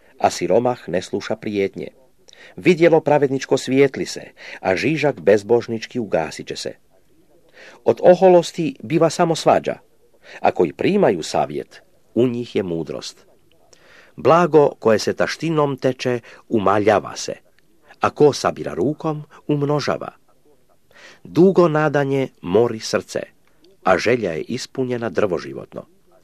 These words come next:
Ko prezire riječ, sam sebi udi, ako se boji zapovijesti, platit će mu se.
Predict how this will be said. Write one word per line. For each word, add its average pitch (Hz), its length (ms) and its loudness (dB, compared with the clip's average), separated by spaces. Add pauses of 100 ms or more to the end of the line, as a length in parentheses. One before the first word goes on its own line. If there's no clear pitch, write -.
(340)
Ko 151 140 2
prezire 175 440 0
riječ, 135 480 -2 (140)
sam 151 320 -4
sebi 120 380 -4
udi, - 420 -10 (300)
ako 92 240 -2
se - 140 -2
boji 80 220 -4
zapovijesti, 123 800 -4 (120)
platit 107 380 -4
će - 180 -8
mu - 80 -20
se. - 140 -16